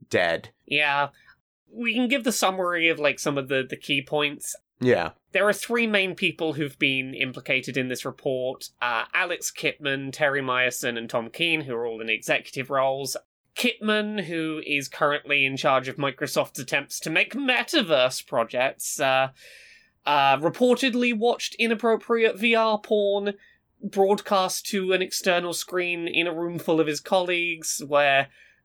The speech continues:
Speaker 2: young women in barely any clothes frolicked on a bed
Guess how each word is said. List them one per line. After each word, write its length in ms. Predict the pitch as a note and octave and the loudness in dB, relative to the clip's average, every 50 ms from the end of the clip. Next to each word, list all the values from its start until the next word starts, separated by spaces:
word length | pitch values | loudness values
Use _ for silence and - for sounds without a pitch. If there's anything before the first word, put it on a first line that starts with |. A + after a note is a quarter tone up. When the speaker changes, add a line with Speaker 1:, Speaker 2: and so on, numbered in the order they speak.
| _ _ _ _ _ _ | _ _ _ _ _ _
Speaker 2:
young 400 | F#3 F3+ D#3 F3+ F3 E3+ E3 D#3+ | -8 -2 0 0 0 0 0 2
women 360 | D#3 E3+ E3 D#3+ E3 E3 D#3+ | 2 2 4 4 2 2 4
in 440 | D#3+ D#3+ D#3 D#3+ D#3+ D#3+ C#3+ C#3 C3+ - | 2 0 0 -2 -6 -8 -10 -12 -10 -2
barely 400 | - F3 D#3+ D#3 D#3+ D#3 D3 D3 | 0 2 2 2 2 2 2 2
any 220 | D3 C#3+ D3+ C#3+ C3+ | 2 2 0 -2 -2
clothes 560 | - - - D#3+ C#3+ C#3+ D3 C#3 - - - | -4 0 2 4 4 4 2 -2 -4 -8 -8
frolicked 460 | - - F3 D#3 D3 D3+ - - - | -4 2 4 4 4 4 0 -2 -2
on 120 | D3+ C#3+ | 0 0
a 40 | D3 | 0
bed 360 | C3+ C3 C#3 B2+ C3+ C3 C3 | 0 0 2 2 2 0 -4